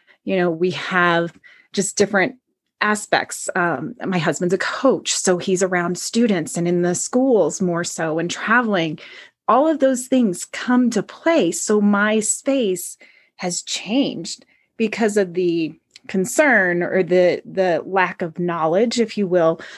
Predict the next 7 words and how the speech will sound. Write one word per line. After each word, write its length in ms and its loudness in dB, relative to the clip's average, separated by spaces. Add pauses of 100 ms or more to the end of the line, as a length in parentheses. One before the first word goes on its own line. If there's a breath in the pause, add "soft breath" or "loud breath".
(140 loud breath)
about 400 0 (280)
that 220 2
upcoming 560 0
place 460 -2
where 180 4
it's 340 -2 (460 soft breath)
safe. 840 -6